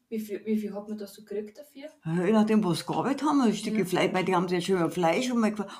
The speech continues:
Speaker 2: oder Brot, wir haben selber das Brot gebacken, die
Speaker 1: Ja.
Speaker 2: haben das Brot alles gekriegt und Gemüse und Obst, alles,
Speaker 1: Ja.
Speaker 2: was da war, was wir übrig gehabt haben, haben die gekriegt.
Speaker 1: Ah, okay.
Speaker 2: Wir haben ein Sauerkraut selber gemacht. Großes Fass haben wir gehabt, da haben wir Sauerkraut reinhobeln müssen.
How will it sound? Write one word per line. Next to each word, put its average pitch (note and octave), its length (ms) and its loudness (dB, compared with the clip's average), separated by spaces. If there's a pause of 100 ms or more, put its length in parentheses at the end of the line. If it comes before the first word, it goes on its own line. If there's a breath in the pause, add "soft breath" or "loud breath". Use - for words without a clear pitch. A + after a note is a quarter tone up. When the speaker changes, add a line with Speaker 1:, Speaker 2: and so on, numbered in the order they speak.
Speaker 2:
oder E3+ 220 2
Brot, B3 440 2
wir A#3+ 80 4
haben F3 140 4
selber F3 280 0
das D3 140 -4
Brot G#3+ 280 2
gebacken, D4 320 0 (180 loud breath)
die A3 80 -6
Speaker 1:
Ja. F#3 100 6
Speaker 2:
haben E3+ 100 4
das - 140 -4
Brot G#3 340 2
alles C4+ 280 -4
gekriegt C4+ 360 0
und E3+ 200 -2
Gemüse A#3+ 760 6
und F3 200 0
Obst, - 380 -4 (280 loud breath)
alles, A3 220 6
Speaker 1:
Ja. - 80 -6
Speaker 2:
was G3+ 180 0
da E3 80 2
war, A3 380 2
was B3+ 180 0
wir G#3+ 80 4
übrig G#3+ 400 4
gehabt C#4 240 -2
haben, D4 260 2 (420 soft breath)
haben A3+ 200 2
die A3 100 -2
gekriegt. C#4 560 -2 (460)
Speaker 1:
Ah, - 240 -16
okay. A3+ 420 -16 (160)
Speaker 2:
Wir F3 180 4
haben E3+ 160 4
ein C#3+ 100 0
Sauerkraut G#3+ 680 2
selber B3+ 340 -2
gemacht. B3+ 400 0 (640)
Großes G#3+ 720 4
Fass F3 420 0
haben A3+ 120 0
wir G#3+ 80 0
gehabt, A3 260 -6
da E3+ 40 -2
haben E3 80 0
wir D3 60 -2
Sauerkraut E3 500 -2
reinhobeln C4+ 500 2
müssen. D4 360 0